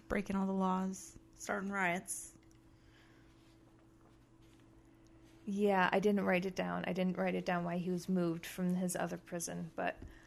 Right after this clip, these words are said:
Speaker 2: I think it was, like, just, oh, I think it was to keep him away from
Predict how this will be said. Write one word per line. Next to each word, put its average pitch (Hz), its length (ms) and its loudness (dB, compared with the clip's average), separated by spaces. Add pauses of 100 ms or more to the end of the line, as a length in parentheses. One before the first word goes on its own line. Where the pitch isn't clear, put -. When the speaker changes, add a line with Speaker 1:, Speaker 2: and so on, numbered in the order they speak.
(360)
Speaker 2:
I 208 80 8
think 233 320 4
it 208 120 6
was, 202 840 6 (1300)
like, 190 260 -8
just, 190 420 -2 (1040)
oh, 185 300 10 (360)
I 190 120 4
think 220 240 2
it 247 80 6
was 247 240 8
to 226 100 -2
keep 220 300 -2
him 220 160 4
away 190 320 6
from 185 680 2